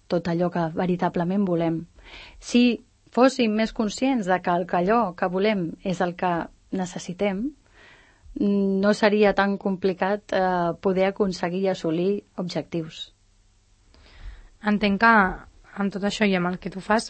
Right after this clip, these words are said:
Speaker 2: feu, feu cursos, no?, de formació i de personalitzats, entenc també, suposo, no, no feu en plan molta gent, no? Perquè cada persona és més o menys un món.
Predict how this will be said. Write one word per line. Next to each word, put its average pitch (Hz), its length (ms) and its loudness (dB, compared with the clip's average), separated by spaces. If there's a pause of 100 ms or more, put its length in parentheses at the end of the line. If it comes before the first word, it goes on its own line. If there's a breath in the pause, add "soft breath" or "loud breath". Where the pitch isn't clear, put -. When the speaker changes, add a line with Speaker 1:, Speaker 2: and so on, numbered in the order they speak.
(140)
Speaker 2:
feu, 196 240 0
feu 208 240 2
cursos, 175 480 -4
no?, 208 200 0
de 214 120 4
formació 196 800 -2
i 208 140 2
de 180 120 -2 (600 loud breath)
personalitzats, 196 720 0
entenc 175 360 0
també, 180 320 -2
suposo, 196 440 -6
no, 180 200 0
no 180 280 -4
feu 175 320 -4
en 170 160 -4
plan 170 280 -4 (220)
molta 175 300 0
gent, 156 260 -2
no? 202 140 -4 (580 soft breath)
Perquè 180 220 0
cada 170 260 2
persona 180 400 -2
és 185 120 -4
més 175 140 2
o 175 40 4
menys 165 240 0
un 160 80 0
món. 156 300 -6